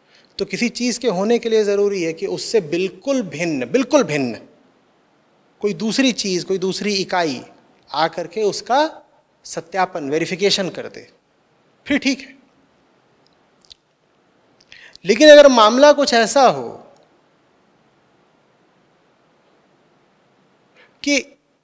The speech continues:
एक जगह है जहां पांच लोग हैं और पांचों एक दूसरे के रिश्तेदार ही हैं, और पांचों एक दूसरे को सत्यापित करते हुए, सर्टिफाई करते हुए कह रहे हैं कि "साहब, हम तो पांचों बहुत ईमानदार हैं",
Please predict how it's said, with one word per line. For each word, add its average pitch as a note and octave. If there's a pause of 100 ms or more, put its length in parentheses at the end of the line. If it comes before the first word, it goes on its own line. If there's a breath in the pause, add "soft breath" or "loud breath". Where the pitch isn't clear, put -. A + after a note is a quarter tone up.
(1200)
एक C4
जगह A#3+
है C4
जहां B3
पांच A3+
लोग A3
हैं F3
और F#3
पांचों F#3
एक A3+
दूसरे G#3+
के A3
रिश्तेदार F#3
ही F3
हैं, A#2+ (1700)
और F#3+
पांचों G3
एक B3+
दूसरे A3+
को C4
सत्यापित G3
करते F3+
हुए, C#3+
सर्टिफाई F#3
करते F#3
हुए F3
कह D#3
रहे D3
हैं F#3+
कि G3+
"साहब, F3
हम F#3+
तो G3+
पांचों F3
बहुत F3+
ईमानदार C#3+
हैं", -